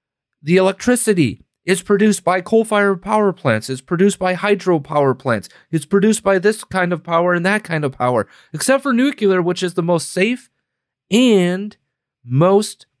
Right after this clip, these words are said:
environmentally friendly producer of power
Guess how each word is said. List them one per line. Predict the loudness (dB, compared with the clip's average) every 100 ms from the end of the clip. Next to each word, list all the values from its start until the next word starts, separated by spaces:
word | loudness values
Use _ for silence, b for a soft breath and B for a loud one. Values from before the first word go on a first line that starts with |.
| _ _ _ _ _ -14
environmentally | -4 0 2 2 0 -4 -6 -4 -4
friendly | -6 -4 -2 0 0 -2 -2 -4 -6 _ _ _ _ _ _ _ _ _ _ _ _ _ _ _ _ _ _ _ _
producer | -2 0 4 2 4 2 2
of | 0
power | -4 -4 0 2 2 0